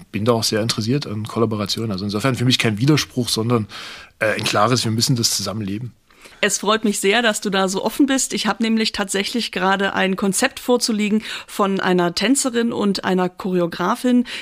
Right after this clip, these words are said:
Speaker 2: die Workshops für Softwareentwicklerinnen, äh, vorbereitet haben.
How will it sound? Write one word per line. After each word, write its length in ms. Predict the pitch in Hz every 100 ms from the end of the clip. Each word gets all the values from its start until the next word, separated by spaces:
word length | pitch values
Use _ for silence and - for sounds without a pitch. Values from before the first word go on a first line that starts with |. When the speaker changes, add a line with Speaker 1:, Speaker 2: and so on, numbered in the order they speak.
| -
Speaker 2:
die 420 | 175 202 202 202 - - - -
Workshops 540 | 185 190 262 - 240 -
für 100 | 254
Softwareentwicklerinnen, 1120 | - 277 - 190 190 - 185 175 175 185 -
äh, 160 | 185
vorbereitet 640 | 175 196 180 175 175 175
haben. 220 | 185 175